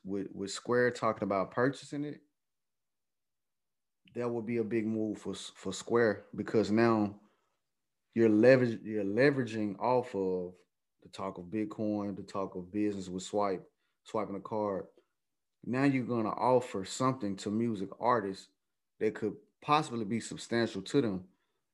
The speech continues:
If I was, if I was in the shoes of Jay-Z, I would probably offer some type of, uh, ownership and maybe not,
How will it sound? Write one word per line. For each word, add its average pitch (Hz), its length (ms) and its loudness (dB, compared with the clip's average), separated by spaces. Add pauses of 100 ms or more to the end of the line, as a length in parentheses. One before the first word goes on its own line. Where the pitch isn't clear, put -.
If 202 160 0
I 123 140 10
was, 143 400 6
if - 160 -2
I 123 120 10
was 123 180 4
in 110 100 4
the 104 60 2
shoes 104 320 -6
of 90 80 -16
Jay-Z, 98 500 -6
I 107 80 0
would 110 180 -2
probably 104 360 -2
offer 95 500 -2 (800)
some 117 240 -2
type 110 300 0
of, 95 120 -6
uh, 90 460 -2 (260)
ownership 107 580 0
and 110 460 4 (720)
maybe 113 240 -4
not, 104 340 -6